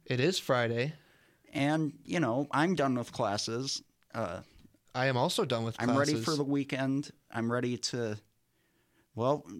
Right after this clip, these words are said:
Speaker 2: d-, do, do a bunch of work, 'cause that's basically what I have at this point. A bunch of work, a bunch of group projects.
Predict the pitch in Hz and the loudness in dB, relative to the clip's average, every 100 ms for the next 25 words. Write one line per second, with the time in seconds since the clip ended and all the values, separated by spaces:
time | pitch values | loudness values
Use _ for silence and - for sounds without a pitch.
0 | 113 135 120 104 131 143 139 - _ - | -6 -4 -4 -2 0 0 0 -6 _ -10
1 | - 151 139 - _ _ - 156 196 180 | -2 0 0 -4 _ _ 0 2 2 2
2 | 131 120 - - - _ _ - 127 - | 2 0 -2 -10 -20 _ _ -14 -8 -8
3 | - _ _ 120 120 - 131 147 147 143 | -10 _ _ -6 -6 -2 -2 -2 -6 -2
4 | 135 127 - 127 139 156 139 127 110 90 | -2 -2 -8 -2 0 2 2 0 -2 -4
5 | 110 104 - 113 107 - _ - 101 143 | -4 -4 -4 -2 -2 -6 _ -8 -4 -2
6 | - 135 117 110 - - - 139 147 135 | -2 0 0 -2 -4 -20 -8 -2 -2 -2
7 | 117 135 - - 101 98 107 - - | 0 0 0 -2 -2 -2 -4 -4 -10